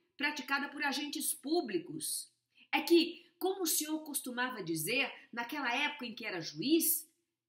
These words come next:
ninguém está acima das leis.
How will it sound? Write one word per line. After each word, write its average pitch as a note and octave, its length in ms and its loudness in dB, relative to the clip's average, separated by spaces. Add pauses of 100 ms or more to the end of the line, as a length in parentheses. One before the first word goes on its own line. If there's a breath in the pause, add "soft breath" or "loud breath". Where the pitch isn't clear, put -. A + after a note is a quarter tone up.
ninguém C4+ 680 2
está - 600 -2
acima B3 560 0
das F#3+ 240 -6
leis. - 500 -4